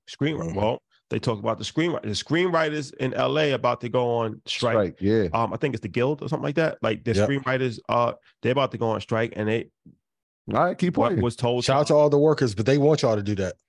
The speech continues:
Speaker 1: Well,
Speaker 3: Keep
Speaker 1: what,
Speaker 3: playing.
Speaker 1: what was told to us is that they're already looking into artificial intelligence, writing script. Ash Cash did a whole episode about how to write a book,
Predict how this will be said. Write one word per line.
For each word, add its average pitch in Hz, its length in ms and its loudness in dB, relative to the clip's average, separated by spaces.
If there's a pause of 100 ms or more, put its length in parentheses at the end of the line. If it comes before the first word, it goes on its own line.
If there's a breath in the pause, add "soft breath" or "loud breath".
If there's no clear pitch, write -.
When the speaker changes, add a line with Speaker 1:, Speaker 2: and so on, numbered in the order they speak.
(200)
Speaker 1:
Well, 104 160 -2
Speaker 3:
Keep 156 140 6
Speaker 1:
what, 113 60 -4
Speaker 3:
playing. 180 300 4
Speaker 1:
what 117 140 -2
was 123 140 -8
told 127 240 -2
to 113 80 -4
us 117 280 -2
is 107 60 -8
that 104 200 0
they're 110 180 2
already 107 280 -2
looking 113 380 -2
into 104 440 -2 (520 loud breath)
artificial 113 560 0
intelligence, 110 560 -2
writing 104 340 -2
script. - 240 -4
Ash 156 220 0
Cash 180 300 -4
did 143 180 0
a 123 80 0
whole 147 240 -4
episode 123 400 -4
about 110 180 0
how 107 120 -2
to 104 40 0
write 110 200 -2
a 95 60 -4
book, 98 380 -4